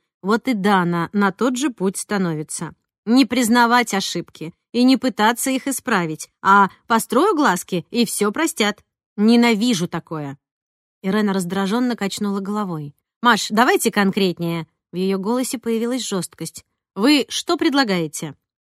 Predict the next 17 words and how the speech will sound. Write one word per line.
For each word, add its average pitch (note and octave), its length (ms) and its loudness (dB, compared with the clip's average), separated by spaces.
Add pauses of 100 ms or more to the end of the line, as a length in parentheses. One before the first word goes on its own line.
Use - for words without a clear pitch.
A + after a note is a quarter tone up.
(300)
«Центр», G3+ 400 2 (400)
заторопилась F#3+ 640 -8
я. F3+ 140 -6 (220)
«Вот B3+ 180 -6
тут D4+ 180 -2
на B3 80 -2
бумажке C4 440 -2
адрес, F3 360 -6
там B3 300 0
нейропсихолог, A#3+ 800 -4
они G#3 180 -4
работают A#3 460 -6
с - 60 -14
памятью». D#3+ 540 -12 (540)
«Что - 380 2
за G#3+ 180 2
нейропсихолог?» B3+ 1300 0